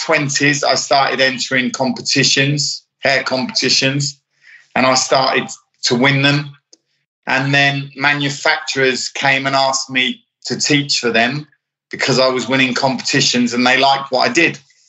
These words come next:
So I kind of fell into being an educator. And I then had to be taught how to present because I was working with a big company. So they sent me off for stage training for two weeks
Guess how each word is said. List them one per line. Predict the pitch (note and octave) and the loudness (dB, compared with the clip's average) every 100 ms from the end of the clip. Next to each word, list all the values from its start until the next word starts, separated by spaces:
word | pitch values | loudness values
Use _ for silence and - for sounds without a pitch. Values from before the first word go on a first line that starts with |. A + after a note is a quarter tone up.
| _ - - _ - - _ | _ -20 -20 _ -20 -20 _
So | - C#3+ | -2 0
I | C3+ | 2
kind | D3 C#3 | 2 2
of | C3 | 0
fell | - - E3 D3+ | -2 0 2 2
into | D3 C#3+ - A#2+ | 0 -2 -6 -2
being | C#3+ C3+ | 0 2
an | D3 | 0
educator. | F3 - A#2 C3 A#2+ A2+ A2+ G#2+ - _ _ _ _ _ _ _ _ | 0 -2 -6 -2 -2 -4 -10 -10 -12 _ _ _ _ _ _ _ _
And | C3+ C3+ C3+ C#3 A#2+ - _ | 0 2 2 -2 -6 -12 _
I | C3 C3+ | 0 0
then | B2+ D3+ D3 | 2 2 2
had | C#3+ C#3 C#3 - - | -2 -2 -2 -6 -8
to | - C3+ A#2+ | -4 -4 0
be | C3 | -2
taught | A#2+ - C#3 B2+ | -2 0 0 0
how | B2+ C3 | 2 0
to | A#2 - - | 0 -8 -4
present | B2 A#2+ C#3+ E3+ - - - - _ _ _ _ _ _ | -2 2 0 0 -8 -12 -14 -16 _ _ _ _ _ _
because | - A2+ - | -8 -4 0
I | B2+ | 0
was | A2+ | 2
working | C3+ B2 B2 | 0 0 -2
with | B2 | -2
a | |
big | A#2 C3+ - | 0 -2 -2
company. | C3 B2+ B2 D3 | -2 -2 0 0
So | D#3 C3+ B2+ | 0 2 2
they | B2+ | 2
sent | A#2+ - C3+ C3 | -2 -2 -4 -2
me | B2+ | 0
off | B2 B2 - - | 0 0 -8 -6
for | B2 A#2 | -4 -2
stage | - C3+ B2 - | 2 2 2 -2
training | - C3 B2+ B2+ B2 A#2 _ - - _ _ _ | -2 0 2 0 -2 -4 _ -20 -20 _ _ _
for | A#2 | -6
two | G#2+ D3 B2+ A2+ | 0 2 2 4
weeks | D3 D3+ - - - | 2 0 -6 -6 -4